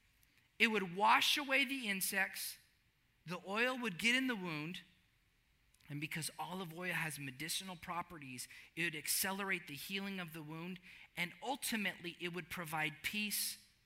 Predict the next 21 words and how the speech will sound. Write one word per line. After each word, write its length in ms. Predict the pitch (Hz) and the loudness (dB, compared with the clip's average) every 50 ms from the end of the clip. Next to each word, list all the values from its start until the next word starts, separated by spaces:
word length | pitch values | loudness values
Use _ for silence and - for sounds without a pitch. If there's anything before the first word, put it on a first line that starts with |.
| _ _ _ _ _ _ _ - | _ _ _ _ _ _ _ -14
to 140 | - - 147 | -12 -12 -10
the 120 | 147 135 | -6 -2
sheep. 460 | 123 - - - - 160 135 - - - - _ _ _ _ _ _ _ _ _ _ _ _ _ - _ _ _ _ _ _ _ _ _ _ _ _ _ - - - - - - | 0 0 0 0 -2 -4 -8 -12 -16 -20 -20 _ _ _ _ _ _ _ _ _ _ _ _ _ -20 _ _ _ _ _ _ _ _ _ _ _ _ _ -20 -20 -20 -18 -6 0
The 100 | 170 208 | 2 4
same 600 | 214 - - - - 247 254 269 285 294 302 294 247 | 6 6 8 10 10 12 12 12 12 10 10 8 6
is 240 | 220 233 226 - - | 6 8 8 8 6
true 500 | - - - - 240 240 240 240 240 247 233 - | 6 6 6 6 6 6 4 4 2 0 -4 -2
in 180 | - 196 202 196 | 0 0 2 2
our 240 | 190 185 185 185 180 | 2 0 0 -2 -2
life. 600 | 180 190 214 214 190 151 135 127 - - - - - - _ _ _ _ _ _ _ _ _ _ _ _ _ - 151 | -2 -2 0 0 0 0 0 -2 -4 -8 -10 -10 -14 -20 _ _ _ _ _ _ _ _ _ _ _ _ _ -12 -6
The 120 | 156 180 170 143 | -6 -4 -4 -2
anointing 600 | 175 180 185 196 214 233 254 240 - 247 226 208 175 | -2 -2 0 0 0 0 0 0 -2 -4 -4 -4 -4
of 140 | 180 180 160 | -6 -6 -6
the 60 | 170 | -6
Holy 500 | 160 156 - - - 220 214 214 208 185 | -8 -8 -10 -8 -8 -8 -8 -6 -6 -6
Spirit 520 | 170 - - - - - 196 190 185 175 - - | -4 -4 -4 -4 -4 -4 -4 -4 -4 -6 -8 -8
affords 600 | 156 147 - - - - 196 202 202 185 175 - | -6 -6 -4 -4 -6 -6 -4 -4 -4 -2 -4 -6
to 140 | - - 170 - - 147 147 | -6 -8 -12 -12 -10 -10 -8
us 340 | 139 135 - - - - - - - _ _ _ _ _ _ _ _ _ _ _ _ _ _ _ _ | -6 -4 -2 -2 -4 -4 -8 -12 -20 _ _ _ _ _ _ _ _ _ _ _ _ _ _ _ _
protection, 920 | - - 175 156 - - - - 220 214 - - - - 208 202 202 202 196 - - - _ _ _ _ _ _ _ _ _ _ | -12 -10 -10 -6 -2 0 2 2 2 2 2 2 0 0 -2 -4 -6 -8 -10 -12 -20 -20 _ _ _ _ _ _ _ _ _ _
healing, 720 | - - - - 277 254 214 170 147 139 131 127 127 131 | -4 0 2 4 4 2 2 0 -4 -6 -8 -8 -10 -12